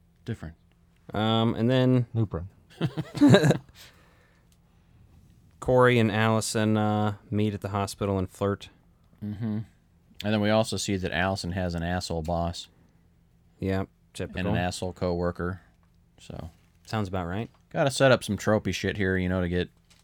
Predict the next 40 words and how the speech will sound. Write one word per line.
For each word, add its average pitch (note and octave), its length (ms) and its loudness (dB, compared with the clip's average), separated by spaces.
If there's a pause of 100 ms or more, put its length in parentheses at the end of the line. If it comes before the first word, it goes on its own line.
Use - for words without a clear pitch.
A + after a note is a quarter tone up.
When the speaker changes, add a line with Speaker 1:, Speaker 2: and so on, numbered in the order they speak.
(180)
Speaker 1:
easy G2 300 -4
kills F#2 300 -4
later D#2+ 260 -4
on. F2+ 220 -4 (260)
Speaker 2:
Uh, G#2 300 2
Corey C#3+ 320 0
and C3+ 100 2
Allison B2 500 2
go G2 140 0
on G#2+ 100 4
a G#2+ 40 2
date. A2 420 -6 (1700)
Speaker 1:
Mm-hmm. A2 200 -2
Speaker 2:
And A#2 260 -2 (140)
Speaker 3:
Well, A#2 160 2
Speaker 2:
then F#2 100 0
Speaker 3:
she E3+ 100 2
love A#2 300 10
at F2+ 100 0
first A#2 280 2
sight A#2+ 200 6
with F#2+ 120 2
this G2 160 0
guy, G#2 240 -2
isn't A#2+ 200 -2
she? C3+ 200 -4 (420)
Speaker 1:
Yeah, C3+ 260 0 (240)
she's D#3 200 -14
really C#3+ 240 -4
into B2+ 260 -2
it. G2+ 100 -4 (1400)
Speaker 3:
She B2+ 100 -4
thinks A2 260 4
he's B2 180 4
just G2 140 0
the F#2 100 -2
dreamiest G#2 540 6
thing G#2+ 160 4
that G#2 100 6
ever G2+ 280 2